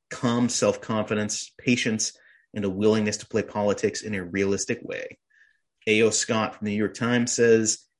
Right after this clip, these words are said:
"To say that this is among the finest films ever made about American politics may be to congratulate it for clearing a fairly low bar." For a negative one, Joe Williams from Saint Louis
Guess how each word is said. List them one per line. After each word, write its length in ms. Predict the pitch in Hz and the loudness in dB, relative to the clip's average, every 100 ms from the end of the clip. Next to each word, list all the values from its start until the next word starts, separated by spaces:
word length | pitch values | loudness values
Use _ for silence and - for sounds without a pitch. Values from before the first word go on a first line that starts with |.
| _ _ | _ _
"To 100 | - | -8
say 280 | - - 147 | -2 2 2
that 180 | 156 - | 2 -4
this 120 | 131 | -6
is 100 | 120 | -4
among 260 | 120 131 127 | 0 0 0
the 60 | |
finest 520 | 110 123 123 147 143 - | -4 -4 -2 0 -4 -4
films 340 | 143 135 123 - | -2 -2 -4 -4
ever 180 | 135 156 | -2 0
made 260 | 139 143 147 | 2 2 2
about 180 | 127 | 2
American 360 | 123 120 123 123 | 2 2 0 -2
politics 640 | - 139 143 143 143 - - | -8 -6 -4 0 -2 -2 -6
may 200 | 104 117 | -2 0
be 200 | 113 117 | 0 -2
to 140 | - - | -6 -16
congratulate 580 | 101 90 104 120 113 117 | -8 0 2 4 4 4
it 120 | - | 4
for 80 | 101 | -4
clearing 440 | - 120 117 110 | -8 -2 0 0
a 80 | 101 | -4
fairly 420 | - 104 113 120 | -6 0 0 2
low 220 | 117 113 120 | 4 4 4
bar." 420 | 98 64 71 - _ - - - | 0 -4 -8 -10 _ -20 -20 0
For 200 | 110 110 | 2 4
a 40 | |
negative 360 | 113 180 147 107 | 4 2 2 0
one, 340 | 110 139 196 - | -6 -8 -12 -18
Joe 280 | - 120 131 | -4 0 2
Williams 640 | 123 127 135 175 233 233 | 4 4 4 0 -4 -6
from 240 | - 107 | -10 -10
Saint 400 | 98 - 135 160 | -6 -2 -2 -2
Louis 340 | 127 143 147 | 0 0 0